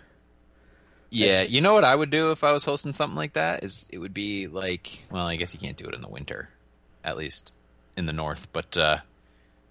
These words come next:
make, like, an event out of it and, and do it at, like, a drive-in theater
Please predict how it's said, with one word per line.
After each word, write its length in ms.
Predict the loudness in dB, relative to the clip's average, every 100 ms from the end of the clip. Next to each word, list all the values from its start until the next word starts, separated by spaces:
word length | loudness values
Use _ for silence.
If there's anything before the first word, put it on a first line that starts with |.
| _ _ _
make, 160 | -4 0
like, 140 | 2
an 80 | 2
event 240 | 2 0 2
out 180 | 2 2
of 100 | 2
it 180 | 0
and, 300 | 0 -2 -2 -4
and 320 | -4 -4 -6
do 180 | -4 0
it 160 | 0 2
at, 260 | 0 0
like, 220 | -2 -2 -4
a 60 |
drive-in 440 | -2 2 2 2 -6
theater 500 | -6 -6 -4 -6